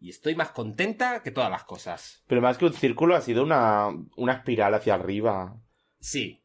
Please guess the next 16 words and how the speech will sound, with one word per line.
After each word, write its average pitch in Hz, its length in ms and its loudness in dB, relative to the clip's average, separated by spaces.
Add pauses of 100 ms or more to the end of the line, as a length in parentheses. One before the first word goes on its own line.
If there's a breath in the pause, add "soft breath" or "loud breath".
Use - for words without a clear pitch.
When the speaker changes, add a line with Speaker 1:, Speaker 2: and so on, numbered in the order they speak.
(120)
Speaker 2:
Porque 110 180 2
Speaker 1:
sí, - 20 4
Speaker 2:
has 104 80 4
Speaker 1:
porque 104 160 0
al 117 60 -2
final 135 200 2
Speaker 2:
necesitado 135 640 4
una 131 240 4
travesía 127 340 4
en 120 120 0
el 123 320 4
desierto 127 680 2
Speaker 1:
Sí, 135 80 0
Speaker 2:
para 117 160 4
llegar. 104 480 2
Speaker 1:
sí. - 340 -14